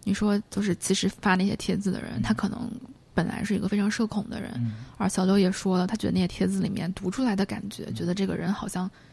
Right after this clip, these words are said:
Speaker 1: 挺能说的，
Speaker 2: 嗯，嗯。
Speaker 1: 也写得很全面、很详细。
Speaker 2: 是，是，是。
Speaker 1: 我觉得这个是另外一个，嗯，我注意到的点，就是说为什么我们对亲密关系的欲望一直在下降，和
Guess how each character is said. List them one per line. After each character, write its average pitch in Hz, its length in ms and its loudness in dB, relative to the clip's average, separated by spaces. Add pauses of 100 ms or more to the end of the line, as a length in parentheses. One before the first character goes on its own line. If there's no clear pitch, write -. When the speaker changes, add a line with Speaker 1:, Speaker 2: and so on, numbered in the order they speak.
(100)
Speaker 1:
挺 185 240 0
能 175 220 0
说 202 280 2
的， 196 220 0
Speaker 2:
嗯， 120 220 0
嗯。 113 120 -2 (340)
Speaker 1:
也 220 60 4
写 208 160 4
得 180 140 2
很 190 140 2
全 180 200 -2
面、 190 160 2
很 190 80 2
详 165 240 0
细。 123 200 -2
Speaker 2:
是， 175 80 0
是， - 80 -10
是。 - 40 -16 (560)
Speaker 1:
我 240 120 6
觉 226 100 4
得 247 80 6
这 294 140 0
个 269 80 0
是 277 100 -6
另 277 140 -2
外 269 180 2
一 220 100 4
个， 196 400 0 (800)
嗯， 196 340 0 (640)
我 190 180 2
注 247 240 2
意 233 60 6
到 208 220 4
的 190 240 2 (160)
点， 180 280 -2 (300)
就 226 100 -4
是 214 140 0
说 196 460 2 (760)
为 285 160 6
什 247 100 4
么 208 120 6
我 190 120 4
们 170 280 2
对 220 140 4
亲 233 140 -4
密 233 120 2
关 220 200 2
系 233 80 -4
的 214 120 0
欲 226 100 4
望 208 180 2
一 208 60 2
直 202 80 2
在 208 160 0
下 226 180 -2
降， 208 320 0 (520)
和 196 500 0